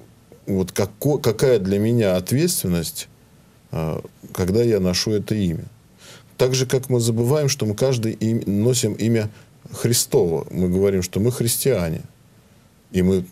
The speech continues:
через это призваны подражать Христу. И у нас получается два имени. Я христианин,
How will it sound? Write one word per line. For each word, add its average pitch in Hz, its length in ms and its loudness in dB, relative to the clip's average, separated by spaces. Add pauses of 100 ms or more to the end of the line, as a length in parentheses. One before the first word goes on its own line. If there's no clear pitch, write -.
через 95 440 0
это 147 340 2
призваны 123 560 0
подражать 92 540 0
Христу. 139 560 -2 (1900)
И 98 400 2
у 101 100 2
нас 123 240 2
получается 113 540 0
два 127 280 0
имени. 92 420 -2 (220)
Я 90 160 2
христианин, 175 720 0